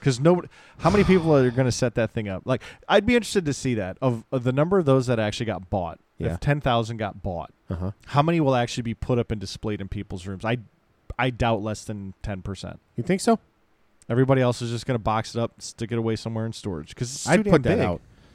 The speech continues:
Speaker 2: Oh, the Eternia.
Speaker 1: The Eter-, yeah, the actual
Speaker 2: Eternia,
Speaker 1: Eternia
Speaker 2: not the
Speaker 1: itself,
Speaker 2: actual
Speaker 1: not the
Speaker 2: figure.
Speaker 1: figure, right.
Speaker 2: Okay.
Speaker 1: Yeah, the actual Eternia set
Speaker 2: Yeah,
Speaker 1: itself.
Speaker 2: oh, I bet you there's only gonna be, yeah, I, I, I could, I could see ten percent.
Speaker 1: So
Speaker 2: Some of the guys on, on,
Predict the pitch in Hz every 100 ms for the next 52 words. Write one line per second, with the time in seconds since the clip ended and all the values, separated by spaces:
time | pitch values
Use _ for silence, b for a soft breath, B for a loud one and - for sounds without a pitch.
0 | B B B 185 196 160 147 156 175 160
1 | 117 80 73 - 147 - 170 160 139 143
2 | 175 143 151 165 147 120 156 156 160 113
3 | 131 135 107 113 - 131 139 131 - 120
4 | 95 101 90 90 80 67 - _ _ -
5 | 113 90 127 131 135 120 104 123 120 104
6 | - 110 95 - 156 160 160 165 165 147
7 | 135 123 127 113 104 98 87 - 98 87
8 | 87 110 87 117 123 110 131 113 95 120
9 | - - 120 98 85 85 87 90 - 98
10 | 92 180 175 160 156 139 123 127 120 113